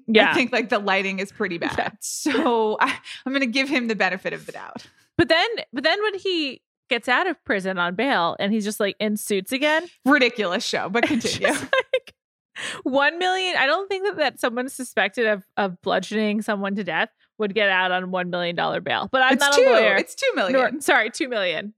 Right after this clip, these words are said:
Speaker 1: Two million dollar bail. I'm not a, I'm not a lawyer, so I don't know, or a judge.
Speaker 2: Do you wanna t-, do you wanna talk about kind of the legal, like, realities of the show? So listen,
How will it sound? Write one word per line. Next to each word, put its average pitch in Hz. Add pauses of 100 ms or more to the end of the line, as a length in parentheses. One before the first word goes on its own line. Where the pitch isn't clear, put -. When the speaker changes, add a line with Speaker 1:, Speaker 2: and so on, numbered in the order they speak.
Speaker 1:
Two 247
million 233
dollar 185
bail. 175 (360)
I'm 247
not 269
a, 240
I'm 269
not 254
a 240
lawyer, 208
so 226
I 196
don't 196
know, 190
or 233
a 220
judge. 202 (500)
Speaker 2:
Do 302
you 359
wanna 403
t-, -
do 320
you 302
wanna 359
talk 320
about 285
kind 294
of 254
the 220
legal, 233 (200)
like, 240
realities 220
of 220
the 240
show? 247
So 320
listen, 247